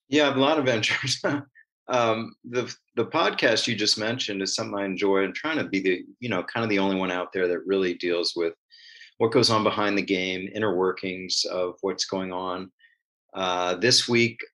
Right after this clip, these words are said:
I had the lawyer representing women primarily affected by working at the Washington Football Club for all those years. There was an investigation. It got put in a drawer. It was an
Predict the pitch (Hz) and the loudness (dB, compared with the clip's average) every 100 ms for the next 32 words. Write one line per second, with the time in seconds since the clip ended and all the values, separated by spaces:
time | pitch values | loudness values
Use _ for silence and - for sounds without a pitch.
0 | - 107 107 104 107 107 107 98 98 _ | -4 0 0 0 0 2 0 -4 -14 _
1 | 101 95 104 110 104 104 101 95 101 95 | -6 2 4 6 6 4 2 0 0 -2
2 | 92 90 85 _ - _ _ _ - 101 | -4 -8 -16 _ -20 _ _ _ -6 0
3 | 113 113 110 107 104 104 - 101 101 101 | 2 4 2 0 -2 -6 -4 -2 0 2
4 | 95 92 - 101 - 95 92 90 95 98 | 0 0 -2 -2 -2 0 0 0 -4 -4
5 | 92 87 90 90 - 87 - 90 98 87 | -8 -6 -4 -2 -4 -8 -6 -4 0 -2
6 | - 92 90 - 90 87 90 85 - 101 | -2 -2 -2 -2 -6 -2 -4 -4 -2 2
7 | 92 87 85 - - - - - _ - | 2 0 0 -2 -6 -20 -20 -20 _ -2
8 | 98 98 92 104 - 98 95 104 107 - | 0 0 0 2 2 2 4 2 2 -2
9 | 110 90 90 87 - 107 90 82 98 107 | -4 -6 -6 -6 -6 -6 -6 -2 4 6
10 | 107 95 80 - | 6 2 -2 -6